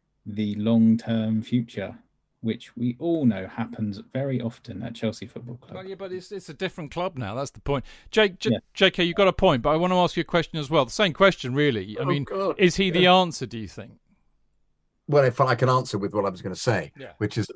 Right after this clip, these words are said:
Speaker 3: alarmingly, his stats are very s-, uh, the way that he plays is very similar to Tuchel's. And v-, very similarly, um, uh, they didn't score many goals
Speaker 2: No.
Speaker 3: last year. So, um, they've done better this year.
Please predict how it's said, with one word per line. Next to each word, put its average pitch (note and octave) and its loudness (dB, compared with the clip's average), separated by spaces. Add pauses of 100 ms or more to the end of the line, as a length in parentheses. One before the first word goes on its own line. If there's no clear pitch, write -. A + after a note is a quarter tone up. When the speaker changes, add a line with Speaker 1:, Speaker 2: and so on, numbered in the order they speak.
(140)
Speaker 3:
alarmingly, A#2 2
his G2+ -8
stats - -4 (460)
are G2 -2
very G#2+ 2
s-, - -4
uh, G2 0
the G#2 -4
way A#2 4
that G#2+ 0
he F#2 -8
plays F2+ -2 (320)
is G2 -4
very A2 2
similar G#2 0
to F2+ -10
Tuchel's. - -8 (580)
And G#2 -2
v-, - -16
very A2+ 2
similarly, G2+ 0
um, G#2 -4 (360)
uh, G#2+ 0 (120)
they A2 -2
didn't A2+ 0
score A#2+ 0
many A#2 0
goals B2+ -4
Speaker 2:
No. G2+ -10
Speaker 3:
last D#2 -16
year. D2+ -14 (800)
So, G#2 0
um, G#2 -2 (460)
they've A#2 2
done B2 4
better C3 2
this D#3+ 0
year. E2 -8